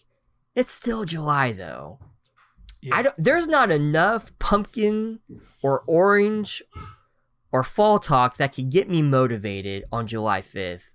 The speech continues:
Speaker 1: or July fifteenth or July twenty-fifth, but maybe August first, maybe,
Speaker 2: Right.
Speaker 1: maybe August fifteenth.
Speaker 2: Right. Well, I think, I think how this happened is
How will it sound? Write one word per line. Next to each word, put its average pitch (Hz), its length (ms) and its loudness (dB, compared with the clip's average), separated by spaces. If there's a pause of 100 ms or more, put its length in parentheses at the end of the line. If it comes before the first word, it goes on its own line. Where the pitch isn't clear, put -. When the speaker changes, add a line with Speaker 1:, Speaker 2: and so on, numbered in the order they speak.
(140)
Speaker 1:
or 165 200 4
July 147 300 2
fifteenth 120 800 -4 (260)
or 170 180 4
July 147 400 2
twenty-fifth, 92 800 -6 (640)
but 156 160 -2
maybe 226 640 4
August 123 520 0
first, 95 600 -10 (280)
maybe, 190 960 -2
Speaker 2:
Right. 110 100 -16 (260)
Speaker 1:
maybe 185 460 0
August 135 380 -2
fifteenth. 92 640 -14 (840)
Speaker 2:
Right. 117 280 -16 (720)
Well, 190 360 2
I 190 100 2
think, - 460 -6 (340)
I 196 140 2
think 190 240 -2
how 160 280 2
this 156 240 -4
happened 123 640 -4 (260)
is 139 460 0